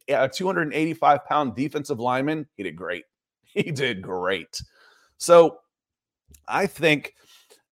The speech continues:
it didn't take long last year when you were watching Zach Harrison to look at Zach Harrison and say, "This guy, he's not athletic enough to be a, a, an edge in a three four, a stand-up edge, two-point stance.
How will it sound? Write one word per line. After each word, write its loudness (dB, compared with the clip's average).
it -2
didn't 0
take -2
long 6
last 4
year -2
when -6
you -6
were 0
watching 2
Zach -2
Harrison -4
to -6
look 2
at -4
Zach 4
Harrison 0
and -10
say, -2
"This -4
guy, 2
he's -8
not 0
athletic 0
enough -8
to -10
be -6
a, -2
a, -2
an -8
edge -6
in -8
a -10
three -8
four, -12
a -14
stand-up 0
edge, -4
two-point -6
stance. -10